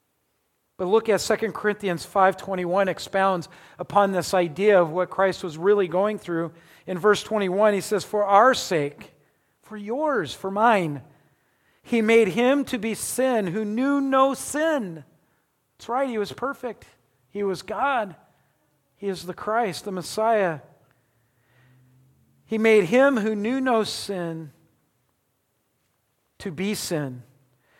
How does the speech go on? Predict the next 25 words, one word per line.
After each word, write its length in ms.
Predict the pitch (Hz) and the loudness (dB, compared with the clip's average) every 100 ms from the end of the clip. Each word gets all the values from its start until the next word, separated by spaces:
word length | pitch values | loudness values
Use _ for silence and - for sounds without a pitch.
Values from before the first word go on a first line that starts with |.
| _ | _
so 180 | - 220 | -6 -2
that 200 | 196 220 | 4 4
in 220 | 220 214 190 | 4 -2 -2
him 680 | 165 - 262 226 185 180 | -4 -4 0 2 2 -4
we 280 | 180 226 247 | -8 -6 -4
might 360 | 240 214 220 196 | -4 -2 -4 -6
become 640 | 208 180 - 208 175 160 | -14 -14 -12 -8 -6 -6
the 120 | 165 | -8
righteousness 640 | 160 165 175 170 - 180 - | -8 -8 -10 -14 -14 -16 -18
of 140 | 160 | -18
God." 360 | 208 208 180 170 _ _ _ _ _ _ _ _ _ _ _ _ _ _ _ _ _ | -12 -8 -8 -12 _ _ _ _ _ _ _ _ _ _ _ _ _ _ _ _ _
The 80 | - | -12
great 300 | 170 185 190 | -2 0 0
transformation. 800 | - 185 175 - 175 180 190 180 | -4 -8 -8 -8 -6 -6 -8 -10
He 220 | 151 190 214 | -8 -10 -6
took 260 | 220 202 | -4 -2
our 240 | 196 208 226 | 2 2 0
sin 540 | - 202 185 185 180 - _ _ _ _ _ _ - | -6 -6 -4 -6 -8 -16 _ _ _ _ _ _ -8
to 160 | 185 | -6
lay 300 | 170 175 196 | 0 2 4
upon 380 | 202 196 180 175 | 2 -2 -4 -2
our 180 | 170 190 | 0 -4
shoulders 600 | - 165 156 151 151 147 | -4 -4 -2 -2 -6 -10
his 420 | - 165 147 - _ _ | -10 -10 -10 -18 _ _
righteousness. 920 | 139 131 127 139 - 143 135 - - | -14 -14 -14 -20 -20 -20 -20 -20 -20